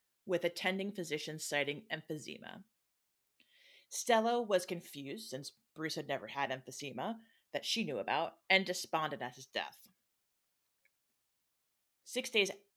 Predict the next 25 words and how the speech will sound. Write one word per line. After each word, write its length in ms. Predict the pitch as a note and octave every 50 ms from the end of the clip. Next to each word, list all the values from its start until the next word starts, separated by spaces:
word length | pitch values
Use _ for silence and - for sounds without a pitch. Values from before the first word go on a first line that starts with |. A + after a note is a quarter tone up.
| _ _ -
after 500 | G#3 B3+ - - - C#3+ B2+ - G#3+ - _ _ _ _ _ _ _ _ _ _ _ _
Bruce 260 | E3 E3 D#3 - -
died, 360 | - - - - - - C#3 - - _ _ _ _ _ _ _
on 120 | F#3 F#3 F3+
the 60 | F3
morning 440 | E3+ E3 D#3+ E3 E3 D#3+ D#3+ D#3 -
of 180 | - D3 C#3+ C3+ C3+ C3+ - - - _ _ -
June 440 | - E3+ E3+ E3 D#3+ D#3 D3+ D3+ D3+ - _ _ _ _ _ -
eleventh, 540 | D#3 D3+ D#3 E3+ - - D3+ G3 - - - - _ _ _
nineteen 300 | - C#3+ C#3+ C#3 - C#3+
eighty-six, 640 | C#3 A2+ - - - D#3 C3 - - - - - - - _ _ _ _ _ _ _ _ _ _ _ _ _ _ _ _ _ _ _ _
Sue 220 | - - D4+ E4+ F#4+
Snow, 420 | - - G3 E3 C#3 B2 D#3 G3+ - - -
a 100 | D#3 D#3+
forty-year-old 800 | - - - G3 G3 G#3 G#3+ G3 F#3 E3+ E3 D#3+ D3+ C#3 C#3 -
bank 280 | C#3 C#3+ D#3 D#3+ - -
manager 340 | D3+ C#3 B2+ C#3 C#3 B2+ C#3+
who 160 | E3 - -
also 300 | E3 F#3 A3+ A3 A3 D#3+
lived 180 | C#3+ D3 C3 C#3
in 80 | C3+ -
Auburn, 440 | - A#2 A#2 A#2 C3 A#2+ A#2+ B2+ C3 - _ _ _ _ _ _ _ _
and 120 | F#3+ F#3 F3+
her 100 | F3+ F3+
husband, 560 | G3+ A3 G#3+ G#3 - G#3+ G3+ G3 G3 G3